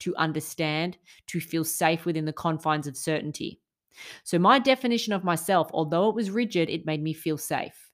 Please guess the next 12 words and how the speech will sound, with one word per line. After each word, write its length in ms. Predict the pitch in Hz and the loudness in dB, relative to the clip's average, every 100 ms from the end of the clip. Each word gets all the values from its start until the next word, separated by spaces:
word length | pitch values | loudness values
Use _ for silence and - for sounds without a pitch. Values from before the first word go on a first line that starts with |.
| _ _ _ _ _ - | _ _ _ _ _ -8
Correction, 420 | 156 139 - 131 | -4 -4 -4 -8
it 120 | 131 | -4
made 200 | 151 143 | -2 -2
my 120 | 139 | -2
ego 320 | - 143 127 127 | -2 -4 -2 -6
feel 180 | - | -6
safe. 340 | - - - - _ - - - | -8 -6 -8 -10 _ -18 -18 -16
So 380 | - 175 156 147 127 _ _ _ _ _ _ _ _ - - _ _ _ _ _ _ _ _ _ - | -2 2 2 0 -6 _ _ _ _ _ _ _ _ -20 -20 _ _ _ _ _ _ _ _ _ 4
I 180 | 170 175 | 6 8
would 220 | 175 165 | 6 2
revert 440 | 170 170 196 190 | 0 2 0 0
back. 440 | 254 480 - - | 0 -2 -4 -12